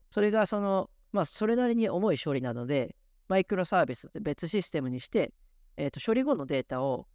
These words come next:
エススリーっていう、まあ、要はストレージですね。ストレージに置いてますと。で、す-、えーと、他のそのステップファンクションからそのストレージの方をチェックしてモニターするようにしたんですよね。で、そうすると、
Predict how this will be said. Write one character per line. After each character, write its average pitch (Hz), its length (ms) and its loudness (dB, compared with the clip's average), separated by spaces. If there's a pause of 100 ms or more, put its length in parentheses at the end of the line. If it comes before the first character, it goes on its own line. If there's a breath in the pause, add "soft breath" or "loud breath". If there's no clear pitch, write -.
エ 165 80 -2
ス 226 100 -2
ス 254 140 2
リ 208 80 6
ー 135 60 0
っ - 100 -20
て - 80 -8
い 127 80 -2
う、 120 60 -4
ま 147 100 0
あ、 135 80 -2
要 185 100 0
は 135 240 -2
ス - 160 -18
ト 190 80 0
レ 185 120 2
ー 175 40 2
ジ 180 80 -4
で 175 80 -2
す - 100 -10
ね。 - 140 -12
ス - 80 -20
ト 208 80 -4
レ 214 120 4
ー 220 40 2
ジ 262 100 4
に 208 120 2
置 139 160 -2
い 131 60 -6
て 135 100 -4
ま 127 100 0
す - 80 -10
と。 - 100 -20 (120)
で、 190 100 -2
す-、 - 140 -10 (360)
え 170 120 0
ー - 20 -4
と、 170 360 -2 (360)
他 240 240 2
の 226 100 2
そ 220 120 -2
の 190 40 -2
ス - 60 -4
テ 220 120 2
ッ - 20 -16
プ - 140 -16
フ - 100 -2
ァ 220 60 2
ン 208 80 -2
ク - 60 -14
シ 151 120 -4
ョ - 20 -2
ン 143 80 -4
か 226 140 0
ら 202 160 2
そ 156 160 -6
の 139 200 -4 (200)
ス - 60 -18
ト 180 100 0
レ 180 160 2
ー 170 40 2
ジ 165 140 0
の 165 120 -2
方 240 120 -2 (260)
を - 120 -6 (120)
チ 180 100 0
ェ - 40 2
ッ - 80 -6
ク 139 120 -6
し - 100 -10
て - 280 0 (140)
モ 156 120 2
ニ 156 100 2
タ 156 100 2
ー 131 40 2
す 165 120 -4
る 147 80 -2
よ 139 80 0
う 123 40 -4
に 127 60 -8
し - 60 -12
た 147 100 -8
ん 131 40 -4
で 123 60 -10
す - 60 -14
よ 160 60 -6
ね。 196 160 -6 (140)
で、 208 60 -2
そ 285 100 0
う 262 40 0
す 277 120 0
る 247 40 -2
と、 202 380 0